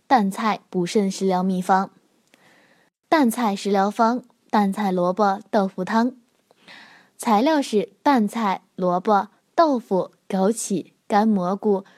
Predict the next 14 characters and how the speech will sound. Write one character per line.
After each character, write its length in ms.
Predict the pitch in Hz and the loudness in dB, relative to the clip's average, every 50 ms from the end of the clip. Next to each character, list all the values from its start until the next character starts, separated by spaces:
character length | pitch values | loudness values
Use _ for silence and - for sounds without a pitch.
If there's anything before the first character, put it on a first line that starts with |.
| _ _ _ | _ _ _
色 240 | _ - - 302 254 | _ -6 -2 0 2
拉 220 | 220 226 240 262 262 | 2 2 0 0 0
油、 320 | 220 185 175 185 214 - _ _ _ - | 0 0 0 -2 -4 -6 _ _ _ -12
芹 240 | - - 196 196 | -6 -2 -2 -2
菜 200 | 202 - 294 277 | -2 0 -2 -2
叶、 340 | 269 269 285 294 240 - - _ _ _ | 0 0 0 0 -2 -4 -6 _ _ _
盐、 460 | - 185 175 170 165 165 175 202 233 247 _ _ - | -12 -8 -6 -6 -4 -4 -4 -4 -6 -8 _ _ -6
鸡 180 | - 240 240 | -2 -2 0
精 220 | 233 247 254 254 269 | 0 0 -2 -2 -2
各 180 | - - 220 | -2 -2 -2
适 160 | 196 - - 190 | -2 -2 -4 -4
量。 300 | 180 190 185 180 170 - _ _ _ _ _ _ - - - - - - _ _ _ _ _ _ _ _ _ _ - | -2 0 0 0 -2 -6 _ _ _ _ _ _ -20 -20 -20 -20 -20 -20 _ _ _ _ _ _ _ _ _ _ 0
做 160 | - 269 240 | 2 2 4
法： 360 | 226 - 202 180 165 - _ | 4 2 0 0 0 -4 _